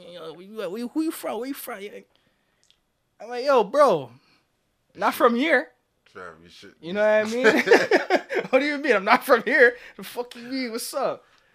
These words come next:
Speaker 2: <laughs>
Speaker 1: You know what I mean? And then they come try to pull up on me on the Tim Hortons, like, mm. It ha-, it ha-, it happens, bro, but, like, dudes will do anything,
Speaker 2: You
Speaker 1: bro,
Speaker 2: gotta
Speaker 1: for pussy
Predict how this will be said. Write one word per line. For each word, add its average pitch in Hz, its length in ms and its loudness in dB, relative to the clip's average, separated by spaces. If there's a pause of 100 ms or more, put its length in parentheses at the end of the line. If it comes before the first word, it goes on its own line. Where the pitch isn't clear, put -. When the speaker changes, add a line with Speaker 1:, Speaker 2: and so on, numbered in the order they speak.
(220)
Speaker 2:
<laughs> - 460 -14
Speaker 1:
You 190 60 -2
know 196 80 2 (100)
what 208 40 2
I 202 40 -2
mean? 220 320 -10 (380)
And 165 100 -12
then 180 80 -8
they 190 60 -8
come 190 160 -4
try 202 140 0
to 165 60 -4
pull 202 200 -2
up 190 160 -2
on 185 140 0
me 190 80 -4
on 180 80 -4
the 151 60 -10
Tim 202 220 -8
Hortons, 185 380 -6
like, 151 240 -10
mm. - 80 -20 (1300)
It 240 100 -14
ha-, 311 200 -12
it 339 160 -14
ha-, 392 160 -8
it 370 80 -10
happens, 359 420 -6
bro, 151 280 -6
but, 147 160 -10
like, 156 420 -8 (1160)
dudes 269 240 -8
will 262 80 -8
do 170 220 -6
anything, 175 460 -8
Speaker 2:
You 123 60 -14
Speaker 1:
bro, 139 180 -6
Speaker 2:
gotta 135 120 -6
Speaker 1:
for - 260 -6
pussy 208 260 -8